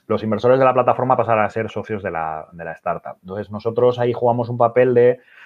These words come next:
ofrecer a la compañía un servicio de relación con inversores, eh, con el fin de estar vigilantes de que se cumplan realmente los compromisos que ellos han adquirido en su pacto de socios, que es al final informarle al socio de cómo va el negocio,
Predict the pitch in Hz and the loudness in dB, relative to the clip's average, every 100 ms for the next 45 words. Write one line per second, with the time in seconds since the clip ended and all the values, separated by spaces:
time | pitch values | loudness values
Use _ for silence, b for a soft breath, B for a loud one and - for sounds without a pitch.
0 | B B - 95 98 110 127 131 127 127 | B B -8 -6 -4 0 2 2 2 0
1 | 127 135 131 123 117 123 117 107 101 113 | 0 0 -4 -4 -4 0 0 0 -2 -2
2 | 110 107 92 87 85 78 92 - _ _ | -2 -2 -4 -6 -8 -8 -10 -14 _ _
3 | 101 92 85 82 80 82 92 98 - 101 | -16 -12 -12 -12 -14 -16 -12 -8 0 0
4 | 101 104 107 107 110 123 120 _ - 98 | 0 -4 -2 -2 2 0 0 _ -10 -8
5 | 107 - 95 113 113 110 113 120 - - | -6 -6 -4 -2 -2 2 0 0 -6 -2
6 | 98 101 113 107 120 127 - 95 - 95 | 0 0 -2 0 2 2 0 -8 -6 -6
7 | 95 95 104 117 123 113 107 107 113 110 | -6 -4 0 -2 0 0 2 2 0 -2
8 | - 107 113 120 117 98 90 - 98 87 | -2 -2 2 0 -2 -8 -10 -2 -2 0
9 | 95 92 82 - _ _ _ 78 82 90 | -2 -4 -10 -12 _ _ _ -18 -16 -6
10 | 92 110 - _ - - 101 95 92 95 | -4 -4 -10 _ -20 -12 -12 -6 -6 -4
11 | 98 107 98 107 127 113 87 98 104 107 | -2 -2 -2 -4 0 0 -2 -4 -2 0
12 | 117 135 135 165 | 2 2 2 -2